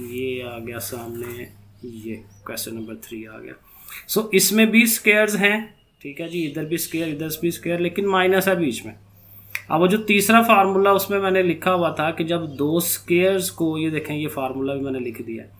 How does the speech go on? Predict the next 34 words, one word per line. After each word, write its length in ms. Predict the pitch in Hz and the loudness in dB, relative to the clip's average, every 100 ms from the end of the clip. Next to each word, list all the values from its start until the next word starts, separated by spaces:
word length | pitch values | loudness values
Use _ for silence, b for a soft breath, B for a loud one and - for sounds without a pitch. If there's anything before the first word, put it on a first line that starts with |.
| B B B B B | B B B B B
कि 80 | 170 | -4
दो 280 | 147 170 196 | 2 4 6
same 340 | - 185 196 | 8 8 8
same 280 | 185 208 220 | 6 4 4
square 340 | - 190 190 | 2 2 4
हों, 180 | 190 170 | 2 2
plus 320 | 170 175 170 | 0 0 0
के 120 | - | 0
और 100 | 185 | 0
minus 420 | 180 156 147 160 - | 2 0 0 -4 -4
के, 100 | 175 | -2
और 100 | 170 | -2
बीच 300 | 156 151 160 | -2 -4 -4
में 60 | |
वो 120 | 165 | -4
minus 440 | 165 135 123 156 165 | -4 -4 -4 -4 -2
हो 120 | 160 | -2
रहे 120 | 135 139 | -2 -4
हों, 100 | 147 | -4
तो 100 | 165 | -6
फ़ोर 360 | - 139 135 | -4 -4 0
ए 80 | 131 | -2
बी 180 | 117 117 | -2 -8
आता 220 | 107 107 | -8 -6
है। 60 | 139 | -2
ये 60 | |
formula, 580 | 175 175 139 127 131 143 | -2 0 -2 -2 -2 -2
इसे 200 | 143 170 | -2 -2
हमें 180 | 156 151 | -2 -2
याद 320 | 151 117 113 | -2 -2 -6
किया 260 | - 127 120 | -6 -8 -6
हुआ 180 | 120 123 | -8 -8
होना 200 | 120 110 | -8 -10
चाहिए। 420 | 110 110 120 | -14 -14 -14